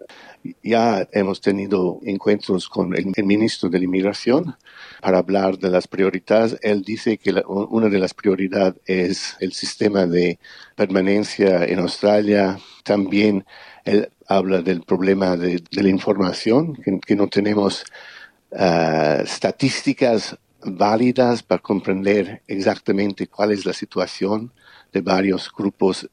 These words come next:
migrantes en este país. Entonces, ya está, estamos hablando de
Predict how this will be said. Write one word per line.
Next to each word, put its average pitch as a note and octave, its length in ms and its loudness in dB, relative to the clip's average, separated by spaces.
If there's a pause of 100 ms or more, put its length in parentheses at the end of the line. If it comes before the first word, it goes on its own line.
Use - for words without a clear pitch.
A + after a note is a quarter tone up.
(100)
migrantes F#2+ 540 0
en F2+ 80 2
este - 180 -4
país. F#2 520 0 (420)
Entonces, G2 480 -2
ya G#2 240 2
está, G#2+ 220 0
estamos G2+ 440 -2
hablando F#2+ 380 0
de F2 180 0